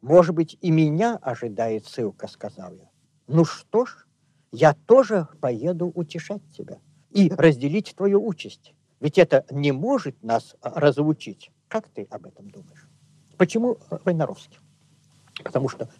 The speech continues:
поэма Рылеева, э, рассказывает о Войнаровском, племяннике Мазепы, который сослан в Сибирь, а его возлюбленная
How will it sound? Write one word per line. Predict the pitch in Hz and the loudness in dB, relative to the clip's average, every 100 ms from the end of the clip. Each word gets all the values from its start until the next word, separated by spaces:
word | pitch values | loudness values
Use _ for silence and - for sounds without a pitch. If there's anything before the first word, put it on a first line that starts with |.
| - - | -14 -4
поэма | 117 180 139 107 _ _ _ - | 2 4 2 -4 _ _ _ -6
Рылеева, | 127 104 120 127 123 156 - _ _ _ | -4 -2 -4 -4 -4 -8 -8 _ _ _
э, | - - | -12 -6
рассказывает | 117 - - 185 120 101 98 - 127 | -6 -6 -2 -2 0 -4 -8 -8 -4
о | 117 - _ - | -4 -6 _ -12
Войнаровском, | 120 139 120 104 107 - - 135 127 - - | -4 -2 -2 -4 -6 -10 -8 -8 -8 -14 -8
племяннике | 117 131 165 113 107 101 | -4 -2 -2 -4 -10 -12
Мазепы, | 110 104 104 107 107 113 _ _ _ - | -8 -8 -8 -14 -16 -20 _ _ _ -12
который | - 135 170 156 - | -4 2 2 2 -2
сослан | - 214 180 - 107 98 87 | 2 2 2 -6 -12 -12 -18
в | - - | -20 -20
Сибирь, | - 127 101 117 120 _ _ _ _ _ _ _ - _ _ | -14 -12 -8 -8 -10 _ _ _ _ _ _ _ -20 _ _
а | - 156 151 | 2 2 0
его | 127 139 131 180 147 _ _ | -6 -4 4 4 4 _ _
возлюбленная | 117 107 143 117 139 233 156 127 104 101 98 | -6 0 0 0 0 0 0 -2 -4 -8 -10